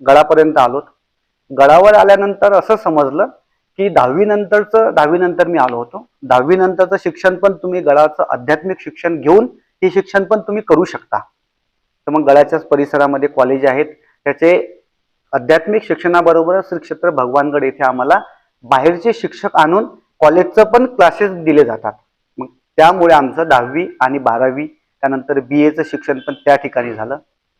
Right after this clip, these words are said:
आणि बीए नंतर साहजिकच आमचे गुरुच पीएचडी आहेत, न्यायाचार्य आहेत. तर मग पीएचडी हे काय असतं, आम्हाला ते कुतूहल निर्माण झालं की आपणही पीएचडी करायला पाहिजे.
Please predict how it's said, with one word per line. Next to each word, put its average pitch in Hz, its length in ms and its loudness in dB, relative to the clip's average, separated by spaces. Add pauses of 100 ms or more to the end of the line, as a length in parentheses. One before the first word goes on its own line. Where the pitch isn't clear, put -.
(720)
आणि 165 180 2
बीए 185 280 2
नंतर 214 360 2
साहजिकच 208 720 0 (280)
आमचे 151 320 0
गुरुच 185 400 0 (600)
पीएचडी 190 400 4
आहेत, 117 320 0
न्यायाचार्य 143 600 2
आहेत. 113 120 -6
तर - 100 -14
मग 156 160 -6
पीएचडी 196 380 4
हे 226 120 2
काय 196 260 4
असतं, 127 320 0 (180)
आम्हाला 143 240 0
ते 147 120 -6
कुतूहल 180 400 -2
निर्माण 135 320 0
झालं 123 200 -6
की 170 360 -10 (100)
आपणही 190 420 0
पीएचडी 160 400 -2
करायला 139 340 2
पाहिजे. 120 420 -2